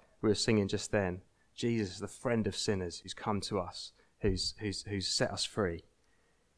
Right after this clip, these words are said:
That's what we do. And we sing about the fact that God has brought us into family.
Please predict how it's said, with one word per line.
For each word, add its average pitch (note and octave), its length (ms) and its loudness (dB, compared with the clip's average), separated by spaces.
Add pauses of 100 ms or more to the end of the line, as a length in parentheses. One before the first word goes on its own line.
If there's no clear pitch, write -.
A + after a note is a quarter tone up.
(120)
That's - 180 -2
what D3+ 120 2
we C3 80 -2
do. D3 300 0 (1160)
And C#3 220 6
we C#3 140 4
sing F#3+ 340 8
about G2+ 340 6
the A#2 60 0
fact - 240 -2
that A2+ 140 -4
God D3 180 4
has D3+ 100 0
brought C3+ 280 4
us - 180 -2
into A#2+ 440 0
family. G#2+ 680 -6